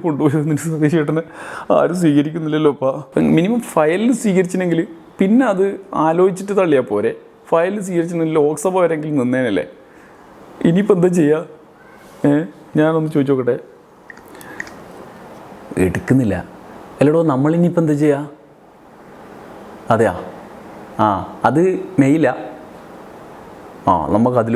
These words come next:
പിടിക്കാം. എക്സാലോജിക്. അത് പക്ഷേ മാത്യു കുളനാടൻ അതിൻ്റെ ക്രെഡിറ്റൊക്കെ കൊണ്ടുപോകും. നമ്മളെന്ത് ചെയ്യും? കുളനാടൻ്റെ പ്രസ് മീറ്റിന് തൊട്ട്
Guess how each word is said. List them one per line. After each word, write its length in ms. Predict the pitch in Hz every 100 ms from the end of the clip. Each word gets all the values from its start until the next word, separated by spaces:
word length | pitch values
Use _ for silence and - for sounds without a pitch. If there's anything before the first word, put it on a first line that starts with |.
| -
പിടിക്കാം. 260 | 92 87 - - - -
എക്സാലോജിക്. 640 | - 117 110 101 90 - - -
അത് 100 | 117 123
പക്ഷേ 200 | 120 - 117 90
മാത്യു 280 | 95 - 147
കുളനാടൻ 400 | 143 135 135 135 131 - - - -
അതിൻ്റെ 200 | 113 113 -
ക്രെഡിറ്റൊക്കെ 440 | 101 92 135 - -
കൊണ്ടുപോകും. 300 | 95 95 92 - 95
നമ്മളെന്ത് 380 | 98 113 117 117
ചെയ്യും? 160 | 110 - - - - - - - - - - - - - - - - - - - -
കുളനാടൻ്റെ 480 | 107 113 120 131 123
പ്രസ് 180 | 117 -
മീറ്റിന് 220 | 131 131 127
തൊട്ട് 160 | 107